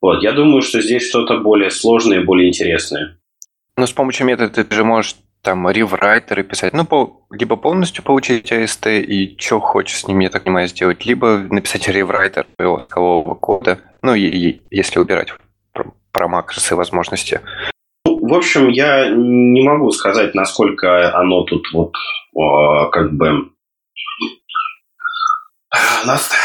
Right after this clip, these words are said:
Speaker 1: то есть что в, что в, а, какая идея лежит в основе и каким образом это сделано так, что оно помогает, но, судя по всему, это не совсем, не совсем просто, ну, метод программирования, тут что-то большее,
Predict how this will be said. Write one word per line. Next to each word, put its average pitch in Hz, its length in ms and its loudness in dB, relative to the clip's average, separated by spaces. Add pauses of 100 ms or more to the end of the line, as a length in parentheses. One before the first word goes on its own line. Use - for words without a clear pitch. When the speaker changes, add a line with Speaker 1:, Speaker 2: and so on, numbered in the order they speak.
(340)
Speaker 1:
то 120 80 2
есть 113 120 0
что 165 260 2
в, 120 320 0
что - 340 0
в, - 200 -14
а, 101 320 2
какая 127 400 0
идея 127 260 0
лежит 113 280 -2
в 113 60 0
основе 151 480 2
и - 40 2
каким 117 360 2
образом 104 400 4
это 101 160 2
сделано 104 400 4
так, 104 180 0
что - 140 -4
оно 101 160 0
помогает, 110 460 0
но, 113 80 -2
судя 147 320 0
по 127 120 0
всему, 147 380 2
это 117 220 2
не 113 100 4
совсем, 113 640 -2 (100)
не 104 160 2
совсем 104 600 -2
просто, 87 1080 2 (200)
ну, 90 200 4
метод 90 260 0
программирования, 98 880 2
тут 101 180 2
что-то 104 380 -2
большее, 85 640 0